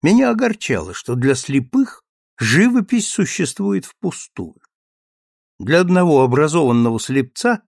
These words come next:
я придумал нечто, как мне казалось, могущее его приблизить к живописным переживаниям. Я, может быть, дилетантски,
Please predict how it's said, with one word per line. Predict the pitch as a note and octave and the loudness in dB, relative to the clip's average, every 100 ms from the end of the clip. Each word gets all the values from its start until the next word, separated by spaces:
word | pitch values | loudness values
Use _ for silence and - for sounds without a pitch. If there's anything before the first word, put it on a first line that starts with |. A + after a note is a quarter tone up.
| _ _ - | _ _ -6
я | A#2+ E3+ G#3+ | 0 0 0
придумал | F#3 G3 A3 F#3 C#3 A2+ G#2+ | -2 -4 -2 0 0 2 0
нечто, | D3+ G#3 - - | 0 -2 -4 -8
как | - A#2+ - | -6 -6 -2
мне | C#3+ | -2
казалось, | C3 A#2+ D#3 F2+ - - _ - | 0 -2 0 -2 -4 -10 _ -2
могущее | C3+ B2+ E3+ - - D3 C#3+ | -2 0 0 -2 -2 0 2
его | D#3 F3+ | 2 0
приблизить | - G3+ F#3 G3+ F#3 A2+ A2+ - _ | 0 0 2 2 0 -2 -6 -10 _
к | D3+ | -4
живописным | B2 C3 A#2 G#2+ E3 - C#3+ C3+ | 0 2 0 -2 -8 -4 -6 -4
переживаниям. | C#3+ C3 B2+ A#2 F2 - - _ _ _ _ _ _ _ _ _ - | -4 -4 -4 -6 -10 -18 -20 _ _ _ _ _ _ _ _ _ -4
Я, | C#3+ G#3 | 0 2
может | F3 G3 D3 | 2 0 -2
быть, | A2 A#2 | -4 -4
дилетантски, | A2 G#2+ G2 - G3+ A3+ - C#4 G3 | -4 -4 -4 0 2 0 -2 -4 -4